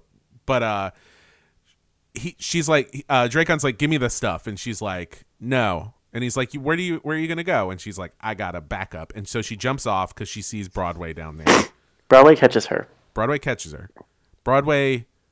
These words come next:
Speaker 1: puts her down. Broadway goes to, s-, and she's like, "Go save Matt." So Broadway's like, "Okay." And he
Speaker 2: He
Speaker 1: flies
Speaker 2: punches
Speaker 1: up.
Speaker 2: the gas tank in the helicopter.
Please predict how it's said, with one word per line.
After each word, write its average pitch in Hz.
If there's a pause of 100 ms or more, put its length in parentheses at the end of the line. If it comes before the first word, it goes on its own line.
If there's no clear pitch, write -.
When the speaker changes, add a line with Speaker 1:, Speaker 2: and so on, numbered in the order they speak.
(540)
Speaker 1:
puts -
her 165
down. 90 (240)
Broadway 139
goes 127
to, 127
s-, -
and 113
she's 117
like, 98
"Go 123
save 117
Matt." 87
So -
Broadway's 107
like, 98
"Okay." 151 (200)
And 123
he 135
Speaker 2:
He -
Speaker 1:
flies 131
Speaker 2:
punches 139
Speaker 1:
up. -
Speaker 2:
the 170
gas 117
tank 110
in 113
the 110
helicopter. 110